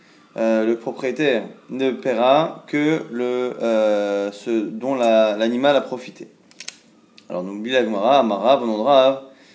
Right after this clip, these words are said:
Menech Beta. C'est un cas où l'animal est tombé. Vraiment a été, euh, a glissé ou, ou a été poussé, comme on verra plus tard, et est tombé dessus et a abîmé les fruits de cette manière. Alors, on déduit de là, la, la Gemara propose une déduction.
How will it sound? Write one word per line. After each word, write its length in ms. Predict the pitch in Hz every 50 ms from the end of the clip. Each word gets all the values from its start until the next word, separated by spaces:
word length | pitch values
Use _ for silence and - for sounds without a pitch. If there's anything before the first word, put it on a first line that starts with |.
| _ _ _ -
Menech 300 | 120 135 143 143 143 139
Beta. 340 | 120 123 131 113 - - - -
C'est 140 | - -
un 100 | 117 120
cas 140 | 117 - 156
où 60 | 156
l'animal 340 | 147 135 135 135 139 147 147
est 100 | 143 139
tombé. 320 | 143 143 135 113 107 107 - - - _ _ _ _ _ _ _ _ _ _ _ _ _ _
Vraiment 200 | - 113 120 135
a 80 | 135 131
été, 420 | 131 131 135 131 127 127 123 107 -
euh, 480 | 110 110 110 110 107 104 104 104 92
a 80 | 101 113
glissé 440 | 113 113 113 110 - - 156 156 151
ou, 160 | 147 135 123
ou 240 | 117 113 107 107 110
a 40 | 110
été 160 | 107 110 110
poussé, 300 | - - 113 110 139 127
comme 120 | 123 120
on 40 | 113
verra 180 | 110 104 107 107
plus 100 | - 104
tard, 460 | - 147 147 151 156 156 156 - - - - _ _ _ _ _ -
et 100 | 139 147
est 60 | 147
tombé 240 | 147 156 147 143 139
dessus 240 | 135 - - - 196
et 120 | 170 156
a 40 | 151
abîmé 340 | 147 143 147 156 165 180 190
les 100 | 175 175
fruits 160 | 165 - 175
de 60 | 156
cette 120 | 160 156 131
manière. 340 | 131 113 104 92 90 87 - - _ _ -
Alors, 240 | 104 107 113 123 131
on 60 | 139
déduit 240 | 139 139 135 131 135
de 80 | 123
là, 340 | 123 107 101 101 113 - - - - _ _ _ _ _ _ _ _ -
la, 180 | - 107 107 - - - - -
la 40 |
Gemara 220 | 110 110 120 123 117
propose 200 | - 123 123 135
une 80 | 139
déduction. 460 | 123 117 110 110 107 107 101 101 104